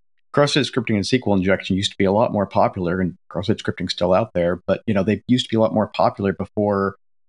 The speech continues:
finally most companies started, you know, most developers started using libraries that, you know, took care of output encoding for you and, um, stopped trying to roll their own. But everybody's gonna roll their own crypto forever. Everyone's gonna roll their own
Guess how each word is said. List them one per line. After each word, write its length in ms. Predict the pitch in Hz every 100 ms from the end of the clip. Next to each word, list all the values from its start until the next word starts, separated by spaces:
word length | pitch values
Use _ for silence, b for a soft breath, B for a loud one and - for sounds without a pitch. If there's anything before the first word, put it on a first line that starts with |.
| _ _ _
finally 460 | - 110 110 110 110
most 360 | 107 110 107 -
companies 480 | 113 113 113 101
started, 460 | - - 104 104 101
you 80 | 104
know, 80 | 95
most 220 | 98 -
developers 500 | 98 101 113 107 -
started 340 | - 104 104
using 440 | 98 101 104 104 104
libraries 720 | 92 95 98 98 101 101 95 104
that, 240 | 101 101 _ _ B -
you 80 | 107
know, 160 | 101 95 -
took 220 | - 117 -
care 220 | 104 104
of 40 |
output 360 | 101 101 - 104
encoding 440 | 98 104 104 95
for 220 | 92 101
you 320 | 110 85 87 -
and, 600 | 92 87 87 85 90 - -
um, 360 | 90 87 87 -
stopped 300 | - 92 92
trying 140 | -
to 60 | 95
roll 200 | 95 95
their 160 | 90 95
own. 300 | 101 82 -
But 160 | 117 -
everybody's 540 | 123 123 143 131 135 127
gonna 160 | 131
roll 200 | 117 120
their 160 | 123 120
own 100 | 117
crypto 380 | - 110 131 120
forever. 640 | - 127 110 104 104 101 B B B -
Everyone's 400 | 110 127 127 117
gonna 180 | 127
roll 220 | 120 113 120
their 240 | 120 117
own 320 | 120 123 120